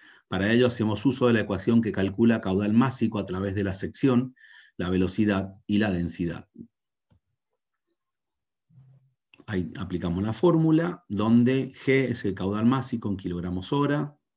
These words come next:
S T es la sección transversal en metro cuadrado, B es la velocidad de la cinta en metros sobre segundo, y rho es la densidad del producto kilogramos por metro cúbico.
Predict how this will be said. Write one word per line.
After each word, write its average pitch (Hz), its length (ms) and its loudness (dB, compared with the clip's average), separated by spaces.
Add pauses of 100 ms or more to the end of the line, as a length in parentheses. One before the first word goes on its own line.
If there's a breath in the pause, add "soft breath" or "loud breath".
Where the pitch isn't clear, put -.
(640 soft breath)
S 110 240 -6
T 117 260 2
es 101 120 -2
la 98 100 -2
sección 95 360 -6
transversal 92 520 -2
en 90 140 -2
metro 92 260 -6
cuadrado, 139 720 -2 (480)
B 113 420 0
es 98 60 -8
la 92 140 -6
velocidad 90 420 -4
de 92 80 -4
la 92 120 -6
cinta 104 340 -4
en 92 120 0
metros 92 280 -4
sobre 95 180 -6
segundo, 143 720 0 (800 soft breath)
y 120 400 4
rho 107 400 0
es 95 120 -6
la 101 140 -4
densidad 92 400 -4
del 98 80 -4
producto 101 720 -2
kilogramos 95 680 -4
por 92 260 -8
metro 92 340 -10
cúbico. - 480 -20